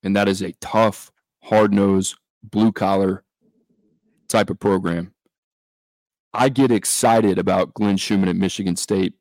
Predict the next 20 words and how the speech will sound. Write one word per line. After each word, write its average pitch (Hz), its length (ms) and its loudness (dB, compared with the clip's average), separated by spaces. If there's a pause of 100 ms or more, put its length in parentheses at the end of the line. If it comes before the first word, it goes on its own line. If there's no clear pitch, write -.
(140)
but 98 140 0
the 92 80 -2
reason 117 360 2
I 101 100 0
get 98 180 0
excited 107 540 0
about 92 380 0
Glenn 98 180 0
Schumann 95 360 -2
at 87 100 -4
Michigan 92 340 -6
State, 92 300 -2
because 95 240 -2
the 98 80 -2
best 110 320 0
thing 113 240 2
Glenn 107 240 0
Schumann 104 340 2
has 98 240 0
going 104 400 2